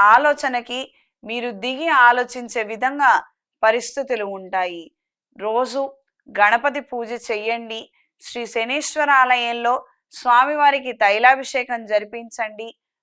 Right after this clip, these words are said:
రోజు క్రమం తప్పకుండా కాలభైరవ అష్టకాన్ని చదవండి. కోపాన్ని, నిస్పృహని కంట్రోల్లో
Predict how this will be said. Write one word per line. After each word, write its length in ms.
రోజు 360
క్రమం 320
తప్పకుండా 640
కాలభైరవ 640
అష్టకాన్ని 540
చదవండి. 580
కోపాన్ని, 720
నిస్పృహని 840
కంట్రోల్లో 560